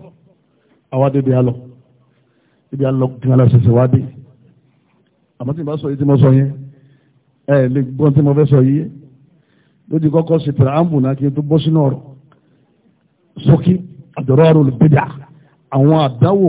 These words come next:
aburú tí máa ń ṣẹlẹ̀ sí ìyàn téèyàn bá ń ṣe bídíà. Alákọ̀ọ́kọ́, al-ibadatul mubtada'a la tuqbal abada. Gbogbo ẹ̀sìn tó bá ti jẹ́ àgbélẹ̀rọ,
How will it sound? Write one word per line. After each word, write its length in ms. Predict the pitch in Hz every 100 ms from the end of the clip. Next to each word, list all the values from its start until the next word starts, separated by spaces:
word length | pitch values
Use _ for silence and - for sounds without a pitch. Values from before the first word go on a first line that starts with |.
| 147
aburú 400 | 156 147 165 185
tí 240 | 175 180 180
máa 160 | 165
ń 60 | 160
ṣẹlẹ̀ 380 | - 160 143 113
sí 140 | - 185
ìyàn 240 | 202 156 131
téèyàn 200 | 165 139
bá 80 | 143
ń 80 |
ṣe 120 | 135 123
bídíà. 280 | 139 - - - - _ _ _ _ _ _ _ -
Alákọ̀ọ́kọ́, 500 | 131 151 139 135 139 135 - - _ _ _ _ _ _ _ _ _ -
al-ibadatul 580 | 131 131 139 175 170 151
mubtada'a 640 | 131 127 160 165 156 151
la 160 | 160 151
tuqbal 400 | 143 - 135 131 - - - _ _
abada. 340 | - - - - - - _ _ _ _ _ _ _ _ _ _ _ _ 180
Gbogbo 280 | 180 175 180
ẹ̀sìn 400 | 160 143 - 139 123
tó 140 | 170
bá 120 | 185
ti 120 | 180 151
jẹ́ 200 | 139 190
àgbélẹ̀rọ, 540 | 135 139 165 139 117